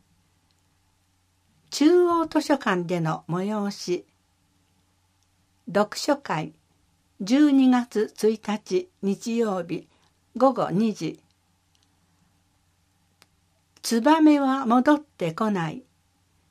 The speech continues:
桐野夏生著。事前に読んできた本の感想を話し合います。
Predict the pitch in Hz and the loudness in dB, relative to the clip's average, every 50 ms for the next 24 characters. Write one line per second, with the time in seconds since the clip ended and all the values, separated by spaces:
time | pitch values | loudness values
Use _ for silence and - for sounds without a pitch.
0 | _ _ _ _ _ _ _ _ _ _ - - 277 277 262 247 202 175 160 160 | _ _ _ _ _ _ _ _ _ _ -2 0 2 4 4 4 4 2 0 -2
1 | 156 151 160 165 160 - 233 202 190 185 170 - - - 170 160 160 _ _ _ | -2 -2 -4 -4 -6 -6 -6 -6 -6 -6 -8 -10 -10 -8 -8 -8 -10 _ _ _
2 | _ _ _ _ _ _ _ _ _ _ _ _ _ _ _ _ _ _ _ _ | _ _ _ _ _ _ _ _ _ _ _ _ _ _ _ _ _ _ _ _
3 | _ _ _ _ _ _ _ _ - 202 175 202 220 214 - 330 330 320 311 302 | _ _ _ _ _ _ _ _ -12 -6 -2 -2 -2 0 2 2 4 6 6 8
4 | 294 294 294 311 320 302 254 - 202 202 - - - 214 208 - 277 269 247 233 | 8 8 8 8 6 6 4 2 0 -4 -6 -4 -2 -2 0 0 0 0 2 2
5 | 208 190 175 - - 220 240 254 254 - 240 233 226 220 220 226 240 - - - | 0 -2 -4 -4 -2 0 0 0 -2 -2 -4 -2 -2 -2 -2 -4 -6 -8 -8 -4
6 | 214 202 214 214 208 - 214 208 196 196 190 190 180 180 180 202 - - - - | -4 -2 -2 -4 -6 -6 -6 -6 -4 -4 -4 -4 -4 -4 -6 -8 -10 -14 -20 -20
7 | _ | _